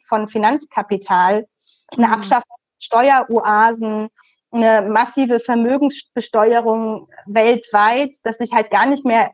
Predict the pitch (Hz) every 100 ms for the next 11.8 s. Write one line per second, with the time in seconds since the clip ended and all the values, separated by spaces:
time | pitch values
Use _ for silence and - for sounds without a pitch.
0 | 220 220 214 - 240 - 247 226 220 _
1 | _ _ 214 269 311 285 285 240 247 -
2 | 220 220 254 254 247 226 208 214 - -
3 | - - - - 214 233 233 269 427 440
4 | 269 - 214 220 220 220 220 - 214 214
5 | 220 262 269 240 220 226 220 - 254 302
6 | 302 240 220 226 214 233 - 214 233 220
7 | - 220 202 214 254 240 220 214 214 214
8 | 208 208 214 208 220 220 220 214 202 -
9 | 208 214 214 208 - 196 214 208 196 202
10 | _ _ _ 202 196 - 247 220 226 285
11 | _ - - 302 220 208 202